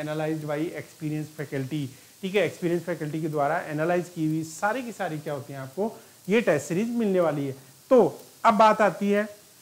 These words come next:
सबसे important बात ये आती है कि सर इसकी price क्या होगी। Price इसकी है आपके सामने ग्यारह सौ रुपये, और यदि आप enroll करते हैं, enroll करने के बाद में काफ़ी सारे offer हैं जिसके अंदर आप कूपन भी अप्लाई कर सकते हो, और इसके अंदर पा सकते हो चार सौ से लेकर,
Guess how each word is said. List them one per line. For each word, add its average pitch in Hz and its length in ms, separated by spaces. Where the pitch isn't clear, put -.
सबसे 269 400
important 196 420
बात 180 220
ये 190 80
आती 180 200
है 185 60
कि 190 60
सर 185 180
इसकी 190 280
price 175 400
क्या 190 120
होगी। 123 280
Price 208 380
इसकी 240 340
है 214 280
आपके 185 400
सामने 185 520
ग्यारह 151 440
सौ 185 140
रुपये, 185 340
और 185 140
यदि 190 300
आप 185 280
enroll 180 380
करते 196 320
हैं, 202 180
enroll 175 360
करने 175 260
के 170 80
बाद 147 240
में 170 140
काफ़ी 180 300
सारे 208 260
offer 170 400
हैं 196 120
जिसके 180 240
अंदर 190 160
आप 180 240
कूपन 196 360
भी 208 80
अप्लाई 170 340
कर 170 200
सकते 165 260
हो, 180 120
और 165 180
इसके 156 220
अंदर 165 140
पा 147 140
सकते 151 300
हो 156 140
चार 170 240
सौ 180 160
से 160 100
लेकर, 160 340